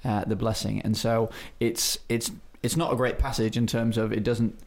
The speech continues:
show this family in a very good light at all. It j-, just highlights their dysfunction, uh, really. And so the message, uh, was about that, about, like, the, the dysfunctional family, that the, the, the Bible often does this, sort of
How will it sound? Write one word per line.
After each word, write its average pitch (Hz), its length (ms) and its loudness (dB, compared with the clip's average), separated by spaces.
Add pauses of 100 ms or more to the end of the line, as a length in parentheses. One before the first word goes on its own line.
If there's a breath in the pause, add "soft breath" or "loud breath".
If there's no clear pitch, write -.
(160 loud breath)
show 117 320 2
this 113 220 2
family 117 520 2
in 113 120 2
a - 40 0
very 113 200 2
good 107 160 2
light 113 200 2
at - 200 -2
all. 113 340 4
It 92 220 0
j-, - 180 -6
just 110 240 0 (240)
highlights 110 420 2
their 110 300 2 (220 loud breath)
dysfunction, 117 720 0 (340 loud breath)
uh, 104 220 2
really. 107 320 2
And 110 100 2
so 123 140 2
the 120 80 4
message, 135 440 0 (340 loud breath)
uh, 107 340 2 (680)
was 135 240 2
about 147 340 2
that, 117 380 2
about, 123 360 0
like, 117 280 2
the, - 680 -2
the - 220 -6
dysfunctional 123 600 0
family, 131 440 2
that 117 140 2 (440)
the, 113 160 2
the, - 260 -2
the 113 120 0
Bible 123 400 2
often 120 260 4
does 131 240 0
this, 131 220 2
sort - 280 0
of - 80 4